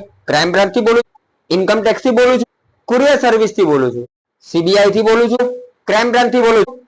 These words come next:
ઇન્કમ ટેક્સ થી બોલું છું, સી બી આઈ થી બોલું છું, કસ્ટમ ઓફિસ થી બોલું છું, ટ્રાય થી બોલું છું, આર બી આઈ થી બોલું છું.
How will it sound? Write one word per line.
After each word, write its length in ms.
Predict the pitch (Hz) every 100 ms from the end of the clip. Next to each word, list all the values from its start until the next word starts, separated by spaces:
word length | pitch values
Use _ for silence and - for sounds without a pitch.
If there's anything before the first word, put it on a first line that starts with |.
| _ _ -
ઇન્કમ 300 | 190 226 247
ટેક્સ 180 | 262 247
થી 100 | 269
બોલું 280 | 262 269
છું, 120 | 254 254 _ _ _ _
સી 140 | 214
બી 120 | 226
આઈ 160 | 269 254
થી 100 | 254
બોલું 300 | 233 202 170
છું, 100 | 165 - _ _ _ _ -
કસ્ટમ 340 | 196 - 262
ઓફિસ 260 | 262 262 254
થી 100 | 277
બોલું 280 | 262 254 247
છું, 160 | 233 233 _ _ _ _ _
ટ્રાય 240 | 190 220 233
થી 120 | 254
બોલું 280 | 233 233 214
છું, 120 | 214 _ _ _ -
આર 200 | 156 196
બી 180 | 226 240
આઈ 120 | 233
થી 120 | 226
બોલું 280 | 214 208
છું. 120 | 190